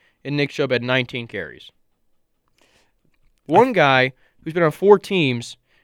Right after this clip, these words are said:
Speaker 1: had career backup, has been benched before, literally is only playing because the other guy can't keep it in his pants.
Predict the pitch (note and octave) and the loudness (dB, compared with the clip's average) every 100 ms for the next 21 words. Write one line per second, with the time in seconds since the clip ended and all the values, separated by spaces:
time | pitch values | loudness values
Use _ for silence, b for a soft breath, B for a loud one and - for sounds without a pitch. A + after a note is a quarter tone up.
0 | _ E3 D#3 - E3 E3+ A3 G3 E3+ D3 | _ -6 -6 -6 -4 0 2 2 2 2
1 | C#3 B2 - _ _ - D3+ G3 F3+ C3 | -2 -8 -8 _ _ -8 -4 0 0 0
2 | D#3 G3 - - A#2+ - G#2 G2 G2 _ | 2 0 -2 -8 -10 -6 -6 -4 -8 _
3 | _ _ _ _ _ _ _ _ _ _ | _ _ _ _ _ _ _ _ _ _
4 | _ _ _ _ _ E3 A#3+ A#3 G3+ F#3 | _ _ _ _ _ 2 4 4 2 2
5 | G3+ E3+ F3+ E3 C#3+ D#3+ D3 D#3+ E3+ D3+ | 0 0 -2 -2 0 0 0 2 0 2
6 | D3 C#3+ D#3+ D3 E3 D3 C#3 A#2+ - B2+ | 0 0 -6 -8 -6 -6 -6 -6 -8 -6
7 | A#2 G#2 - | -6 -8 -16